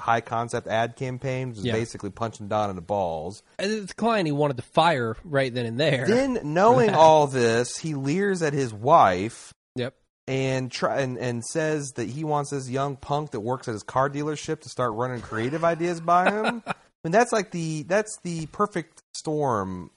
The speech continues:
Speaker 1: nightmare for a guy, you know?
Speaker 2: Yeah, he's never been more justified in firing a client.
Speaker 1: Like, you and I have done, like, web design and stuff.
Speaker 2: Yeah.
Speaker 1: And anytime someone starts talking about their cousin who's, you know, good at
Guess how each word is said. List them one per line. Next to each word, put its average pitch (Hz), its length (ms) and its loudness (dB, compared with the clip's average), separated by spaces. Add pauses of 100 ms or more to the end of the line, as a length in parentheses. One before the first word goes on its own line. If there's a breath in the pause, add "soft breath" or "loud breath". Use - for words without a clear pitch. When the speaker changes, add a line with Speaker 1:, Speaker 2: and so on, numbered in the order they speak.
(120)
Speaker 1:
nightmare 98 720 -4
for 92 580 -4
a 98 120 -8
guy, 76 480 -6 (440)
you 104 80 -10
know? 87 320 -6
Speaker 2:
Yeah, 226 120 2
he's 214 180 2
never 220 280 2
been 151 380 0
more 131 220 2
justified 120 480 -4
in 104 60 -4
firing 107 340 -2
a 95 40 -12
client. 95 280 -10
Speaker 1:
Like, 156 220 -2
you 233 140 0
and 214 100 4
I 185 160 6
have 135 160 0
done, 123 340 0
like, 104 220 -2
web 101 180 0
design 90 480 -6
and 85 100 -12
stuff. 71 640 -10
Speaker 2:
Yeah. 156 160 0
Speaker 1:
And 113 340 -4
anytime 175 480 -2
someone 151 240 -4
starts 135 220 -4
talking 131 240 2
about 123 300 2
their 113 100 -4
cousin 131 500 -4
who's, 110 220 -6 (180)
you 113 120 -6
know, 104 180 -2
good 110 340 -4
at 98 220 -2